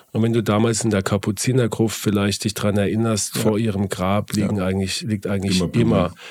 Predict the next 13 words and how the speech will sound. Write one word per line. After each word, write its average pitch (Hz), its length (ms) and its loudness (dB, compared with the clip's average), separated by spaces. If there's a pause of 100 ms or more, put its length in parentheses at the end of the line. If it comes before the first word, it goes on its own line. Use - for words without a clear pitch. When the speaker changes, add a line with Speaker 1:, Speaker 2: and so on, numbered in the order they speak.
(180)
Speaker 1:
Blumen 127 520 2
und 107 200 -2
meistens, 117 840 0
äh, 110 580 0
eingewickelt 113 680 0
in, 107 380 0
in 113 200 -2
die 104 140 -2
Farben 104 520 0
der, 98 360 0
der 95 340 -2
ungarischen 101 540 0
Flagge, 110 580 0